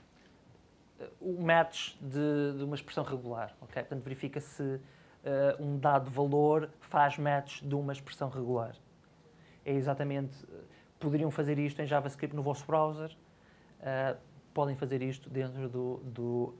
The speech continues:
do, do document D B e chamam assim, portanto, as funções com o prefixo U D F e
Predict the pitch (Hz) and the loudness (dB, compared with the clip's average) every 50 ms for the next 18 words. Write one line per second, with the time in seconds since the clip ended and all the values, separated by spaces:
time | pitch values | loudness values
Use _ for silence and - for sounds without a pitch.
0 | - - - - 131 117 127 123 123 120 123 123 135 127 131 127 - 139 127 120 | -18 -18 -14 -12 -8 -4 -2 0 0 0 0 -2 -2 -4 -4 -4 -4 -8 -8 -6
1 | - 131 120 123 127 135 147 143 - - - - - - - - - - - _ | -6 -4 -4 -2 -4 -4 -4 -6 -8 -16 -20 -20 -20 -20 -20 -20 -20 -20 -20 _
2 | - - - _ - - - - - - - - - - - - - - - - | -20 -20 -20 _ -20 -20 -20 -20 -20 -20 -20 -20 -20 -20 -20 -20 -20 -20 -20 -12
3 | - 180 165 - - - - - - - 165 156 151 151 156 160 165 - - 143 | -10 -10 -10 -10 -14 -16 -16 -8 0 2 2 2 2 0 -4 -6 -8 -10 -14 -16
4 | - - 170 135 117 117 - - - 120 - - - - - - - - - - | -12 -10 -8 -8 -8 -10 -10 -10 -10 -10 -10 -16 -20 -20 -20 -20 -20 -16 -12 -12
5 | 135 - - 156 139 - - 147 139 139 139 - 170 151 - 147 135 - - 151 | -12 -8 -8 -10 -8 -4 -4 -4 -4 -4 -4 -2 -2 -2 -2 -4 -8 -6 -6 -6
6 | 143 - - - - 151 143 143 151 147 151 160 180 196 - - - - - - | -6 -6 -12 -12 -10 -8 -4 -2 -2 0 0 0 0 -2 -6 -12 -18 -20 -20 -20
7 | - - - - - - - - _ _ - - - - 123 120 120 | -20 -20 -20 -20 -20 -20 -20 -20 _ _ -20 -20 -14 -10 -10 -10 -10